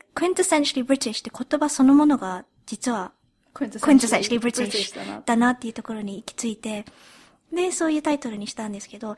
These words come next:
Speaker 1: あ、Quintessentially Britishっていうのは、言ってみれば、まあ、い-、典型的なイギリスっぽさ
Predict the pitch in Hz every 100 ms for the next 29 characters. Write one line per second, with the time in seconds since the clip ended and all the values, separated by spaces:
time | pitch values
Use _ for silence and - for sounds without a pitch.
0 | - 285 285 453 494 494 403 370 - 277
1 | 240 - 214 - - 202 202 190 196 196
2 | - _ _ _ _ 262 - 320 320 233
3 | 208 214 214 196 - - _ _ _ _
4 | - 302 285 - 262 262 247 240 233 220
5 | 226 - _ _ _ _ 214 220 208 208
6 | - - 285 - -